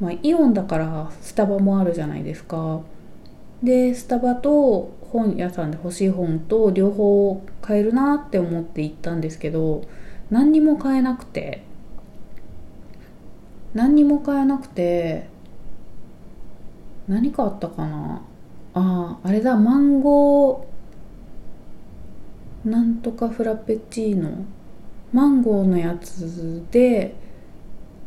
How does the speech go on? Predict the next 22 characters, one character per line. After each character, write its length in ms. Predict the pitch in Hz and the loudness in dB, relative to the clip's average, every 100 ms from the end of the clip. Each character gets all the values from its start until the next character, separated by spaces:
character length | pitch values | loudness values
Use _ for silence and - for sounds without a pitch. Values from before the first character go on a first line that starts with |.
| - - - - | -12 -12 -10 0
桃 260 | 190 190 | 4 6
の 100 | 190 | 6
フ 140 | 196 202 | 4 2
ラ 100 | 190 | -2
ペ 180 | 202 196 | 0 -2
チ 180 | - | 0
ー 80 | 196 | 0
ノ 100 | 175 | 0
の 160 | 170 165 | -2 -6
代 160 | - | -4
わ 140 | 165 165 | -4 -2
り 120 | 156 | -2
は 180 | 151 151 - | -4 -4 -4
手 100 | - | 0
を 200 | 180 156 | 2 2
打 80 | 156 - | -2 -6
ち、 500 | - 214 220 180 - - - - - - - - | -4 -2 0 -2 -4 -14 -20 -20 -18 -16 -10 0
本 160 | 269 | 2
屋 140 | 262 240 | 4 2
さ 180 | 214 190 | 2 2
ん 140 | 185 | 4
も 500 | 202 220 202 - | 4 4 4 2